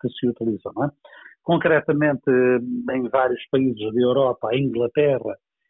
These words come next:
é daqueles que têm maior taxa de penetração, chamemos assim, dos biosimilares, e, e eu diria que provavelmente o maior nível, eh, em todo o mundo, eh,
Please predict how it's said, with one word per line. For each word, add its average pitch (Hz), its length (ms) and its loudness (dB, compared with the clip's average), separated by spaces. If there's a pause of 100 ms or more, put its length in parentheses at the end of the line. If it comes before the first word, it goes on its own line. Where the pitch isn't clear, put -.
(140)
é 139 100 2
daqueles 120 720 0
que 147 120 0
têm 123 220 2
maior 120 460 0
taxa 104 520 -2
de 110 200 -2
penetração, 139 720 0
chamemos 110 480 -4
assim, 117 240 -4
dos - 240 -14
biosimilares, 131 720 -4 (440)
e, 180 140 0 (420)
e 180 280 -2
eu 123 160 2
diria 135 340 2
que - 140 -8
provavelmente 117 840 -2
o 107 280 0
maior 113 420 0
nível, 120 460 2
eh, 101 520 -4
em 98 120 -12
todo 117 220 0
o - 20 2
mundo, 120 340 0 (340)
eh, 165 120 0